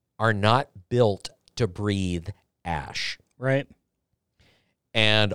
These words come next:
Speaker 1: all of that carbon, all of that charcoal, all of that debris from those burned trees, if you leave them there to just sit and rot, all of that is going into the Mackenzie.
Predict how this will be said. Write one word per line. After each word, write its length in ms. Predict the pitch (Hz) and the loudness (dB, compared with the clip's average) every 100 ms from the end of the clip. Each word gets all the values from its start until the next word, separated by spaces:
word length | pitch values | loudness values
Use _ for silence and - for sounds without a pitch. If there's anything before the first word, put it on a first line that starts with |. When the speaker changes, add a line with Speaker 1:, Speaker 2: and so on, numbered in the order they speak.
| - | 0
Speaker 1:
all 240 | 101 135 | 4 4
of 80 | 190 | 4
that 180 | 233 - | 2 0
carbon, 460 | - 113 87 80 - - | 0 2 2 -4 -8 2
all 200 | 117 165 | 4 4
of 60 | |
that 220 | 165 151 143 | 4 0 0
charcoal, 600 | - 123 117 67 64 - | 0 0 -2 -10 -14 -10
all 260 | - 123 170 | -2 2 2
of 100 | 156 | 4
that 300 | 135 135 98 | 4 4 0
debris 600 | 107 95 107 123 131 104 | -4 -2 -4 -2 0 -2
from 240 | - 95 | -4 -4
those 280 | 95 95 87 | -2 -2 -4
burned 380 | 87 107 117 131 | -4 -2 -2 -4
trees, 460 | - 107 110 110 | -4 -2 -2 -4
if 100 | 110 | -6
you 120 | 117 135 | -6 -4
leave 220 | 131 135 | -2 -2
them 120 | 131 | -2
there 220 | 123 123 | 0 -2
to 120 | 127 98 | -4 -6
just 300 | 95 87 - | -4 -4 -2
sit 240 | 127 139 - | -2 -2 -4
and 180 | 98 | -6
rot, 340 | 90 95 101 - _ | -2 2 0 0 _
all 240 | 123 196 240 | 4 4 4
of 100 | 151 | 2
that 280 | 123 117 - | 2 2 -4
is 220 | 104 90 | -6 -4
going 320 | 92 101 117 | -4 -2 -2
into 160 | 113 117 | -2 -4
the 80 | 110 | -4
Mackenzie. 640 | 117 - 117 98 76 | -4 -2 -4 -4 -10